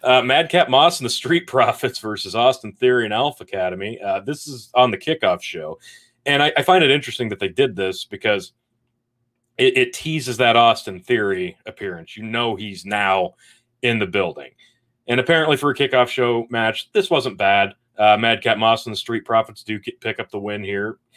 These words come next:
Austin Theory, who got his name back, but he eats another loss. Apparently, this was a grade B for C B S Sports, so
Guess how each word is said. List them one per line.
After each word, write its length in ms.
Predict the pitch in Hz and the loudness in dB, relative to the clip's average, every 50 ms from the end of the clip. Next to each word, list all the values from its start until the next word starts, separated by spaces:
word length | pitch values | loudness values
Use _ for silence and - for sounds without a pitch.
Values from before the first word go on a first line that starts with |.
| - - _ _ _ - | -20 -20 _ _ _ 2
Austin 400 | 110 117 120 120 - - 123 120 | 4 4 4 2 0 -4 -6 -6
Theory, 580 | - - 107 101 104 107 107 110 113 117 113 _ _ | -6 -6 -6 -4 -4 -2 -2 -2 -4 -6 -8 _ _
who 80 | 104 95 | -14 -4
got 220 | 98 101 110 120 | 2 4 4 4
his 120 | 135 107 98 | 4 2 2
name 220 | 120 131 151 127 | 0 0 0 2
back, 320 | 101 107 110 117 117 - _ _ _ _ | 4 4 4 4 2 -2 _ _ _ _
but 120 | 110 143 | -4 -2
he 60 | 156 - | -2 0
eats 220 | 185 202 202 - | -2 -2 -2 0
another 340 | 208 185 185 185 175 165 147 | 2 4 4 4 4 4 2
loss. 460 | 131 123 101 85 - - _ - - | 2 2 2 2 0 -2 _ -16 -16
Apparently, 360 | - - 170 190 185 170 170 165 | -6 -2 0 0 2 2 0 0
this 180 | 170 170 - | 0 -2 -4
was 120 | 165 147 139 | -4 -6 -6
a 40 | |
grade 360 | 120 101 120 139 - 117 98 90 | -4 0 2 2 2 2 0 -2
B 200 | 101 95 90 90 | -4 -4 -2 -4
for 300 | 90 - 90 85 85 78 | -6 -8 -10 -10 -10 -12
C 220 | - - 104 98 | -10 -10 -8 -8
B 120 | 90 95 95 | -6 -4 -4
S 160 | 90 90 92 | -4 -4 -6
Sports, 360 | - - - 98 104 107 - | -8 -8 -6 -6 -6 -4 -4
so 120 | - 147 | -4 -6